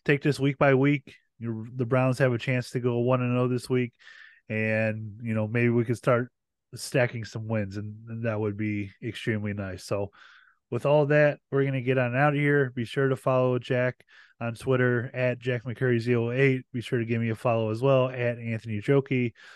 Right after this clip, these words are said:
The Dogland on Twitter, Facebook, uh, Instagram, Threads, all at the same handle, at the Dogland. Remember, most importantly, Browns fans, as we get on out of here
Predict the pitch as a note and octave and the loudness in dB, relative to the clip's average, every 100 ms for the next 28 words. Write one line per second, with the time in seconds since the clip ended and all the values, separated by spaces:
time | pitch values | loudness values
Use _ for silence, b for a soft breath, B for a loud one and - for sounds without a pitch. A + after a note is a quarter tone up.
0 | B B - A#2+ C#3 C#3+ C3+ C#3+ C#3 B2+ | B B -2 4 6 6 6 4 4 2
1 | A#2 - C#3 B2+ B2 A#2 - A#2+ A2+ B2+ | -2 0 2 2 2 0 -2 -4 -2 -2
2 | A#2 - - B B B _ - G2+ G2 | -4 -4 -18 B B B _ -12 -10 -8
3 | G2 G2+ - B2+ - A#2 A2+ A#2 G#2+ - | -10 -12 -4 -4 -2 -4 0 0 -2 -2
4 | A#2+ A#2 A2+ A2 - - C#3 C3+ A#2+ A#2 | 2 2 2 -4 -12 2 6 6 4 -2
5 | B2 A2 A2 A2 A2 A2 A#2 C3+ B2+ - | -4 -4 -2 0 0 -2 0 0 0 -2
6 | A2+ A2 A2 A2+ A2 A2 b b b b | -2 0 2 0 0 -2 b b b b
7 | b b _ - B2 C3 C3+ C3+ C3+ C3 | b b _ -2 0 4 4 6 6 6
8 | A2 - B2+ B2 A#2 A#2+ B2+ A#2 A#2 A2+ | 0 -10 0 0 0 -2 -2 0 0 0
9 | A2+ A2 A#2+ A2 G#2 - A#2+ G#2+ G2+ G#2+ | -2 -2 -4 -4 -6 -12 -6 -4 -4 -2
10 | A2 G#2+ G#2 G#2 G#2 G#2+ G#2+ G2+ | 0 -2 -2 -2 -2 0 -2 -4